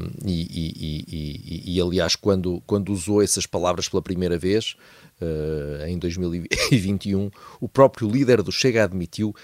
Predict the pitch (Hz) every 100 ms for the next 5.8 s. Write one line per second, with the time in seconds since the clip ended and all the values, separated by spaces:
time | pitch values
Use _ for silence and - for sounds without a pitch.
0 | - _ - 110 104 107 135 131 104 -
1 | 143 123 101 107 107 135 - 107 87 -
2 | _ _ - - 135 - 80 73 - _
3 | - - - 104 90 - - 175 98 64
4 | - - 82 87 139 170 98 62 - -
5 | - - 104 113 240 262 -